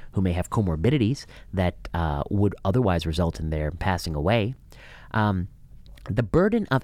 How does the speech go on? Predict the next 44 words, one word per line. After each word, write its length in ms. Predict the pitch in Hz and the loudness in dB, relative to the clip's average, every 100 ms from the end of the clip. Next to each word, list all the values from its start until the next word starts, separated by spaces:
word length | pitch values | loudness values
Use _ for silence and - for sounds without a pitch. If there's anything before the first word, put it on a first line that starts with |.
| - | 0
any 240 | 120 185 226 | 2 2 2
screening 420 | - 135 113 101 | 2 2 2 0
program 420 | 107 104 95 90 | 2 2 2 2
is 120 | - | 0
to 100 | - | 0
show 200 | 107 107 95 | 2 2 2
that 120 | 90 | 0
that 160 | 98 | -2
screening 340 | - 120 107 98 | 0 0 0 0
program 380 | - 101 101 - | 0 0 0 0
improves 640 | 107 104 - 139 135 107 95 | 0 0 0 4 4 4 0
mortality 760 | 95 92 127 143 147 85 78 - - | 0 2 4 4 4 2 -2 -8 -2
versus 320 | 104 95 92 | 0 2 2
not 180 | 95 87 | 2 2
having 280 | 85 82 82 | 2 0 2
that 120 | 85 | 0
screening 380 | - 117 113 92 | 0 0 2 0
program. 480 | 87 76 80 67 - - - - - - - | 0 0 0 -2 -6 -6 -4 -4 -8 -10 -4
The 80 | 160 | 2
next 180 | 202 - | 2 2
thing 100 | 139 | 2
I'd 160 | 98 - | 2 2
point 220 | 104 95 | 2 4
out 200 | 98 - - | 2 2 2
is, 400 | 110 113 107 - - | 4 4 2 -2 -2
you 100 | 123 | 0
know, 200 | 120 110 - - - | 2 0 -4 -20 -8
you 60 | - | -4
should 160 | 131 | 0
take 140 | 196 214 | 0 2
a 40 | |
look 160 | 196 214 | 2 0
at 80 | |
the 60 | - | -4
conflicts 520 | - 143 147 147 - | -2 0 2 0 0
of 100 | 92 | 0
interest 420 | 92 104 76 - | 0 2 -2 -2
here. 340 | - 80 71 - - | -2 0 0 -4 0
Um, 220 | 95 92 | 0 0
a 60 | - | 0
number 340 | 110 127 185 | 2 4 4
of 100 | 196 | 2
the 120 | 101 92 | 4 4
authors 540 | 87 - 101 107 | 2 2 2 2